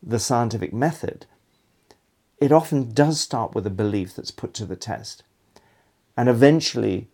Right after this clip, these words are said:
we develop a view of knowledge, of established knowledge, receive wisdom, that is the result of this consistent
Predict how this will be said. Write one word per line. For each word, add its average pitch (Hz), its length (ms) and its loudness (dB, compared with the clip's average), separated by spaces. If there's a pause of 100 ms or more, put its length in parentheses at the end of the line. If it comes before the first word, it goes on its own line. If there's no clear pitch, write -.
(680)
we 127 200 4
develop 123 580 6 (680)
a 123 80 6
view 120 420 6
of 101 120 4
knowledge, 113 540 2
of 98 280 -4 (100)
established 107 800 -2 (220)
knowledge, 113 400 2
receive 107 400 -2
wisdom, 117 640 0 (800)
that 131 300 4 (280)
is 123 160 4
the 131 80 4
result 127 480 4
of 113 120 -4
this 120 300 0 (260)
consistent 123 880 -2